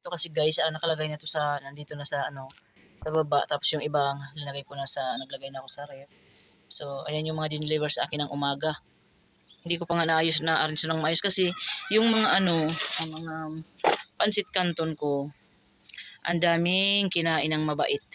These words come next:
So, ngayon, ito yung ginawa ni partner kahapon, nagbisi-bisihan. Yan, andito na linagay yung sa ilalim. Linagyan ng sarado.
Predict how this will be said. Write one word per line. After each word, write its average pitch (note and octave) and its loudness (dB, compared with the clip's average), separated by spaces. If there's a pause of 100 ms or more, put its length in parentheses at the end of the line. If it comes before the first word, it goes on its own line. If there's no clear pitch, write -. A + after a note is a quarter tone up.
(540)
So, - 0
ngayon, E3 -2
ito F3 2
yung E3 4
ginawa E3 2
ni E3 -2
partner D#3+ 2
kahapon, D#3+ 0
nagbisi-bisihan. D3+ 0 (400)
Yan, D3 0
andito D#3 -2
na D#3 0
linagay D3+ 0
yung D3+ -2 (160)
sa D#3+ -8
ilalim. D3+ -2 (480)
Linagyan D#3+ 0
ng - 0
sarado. D3 2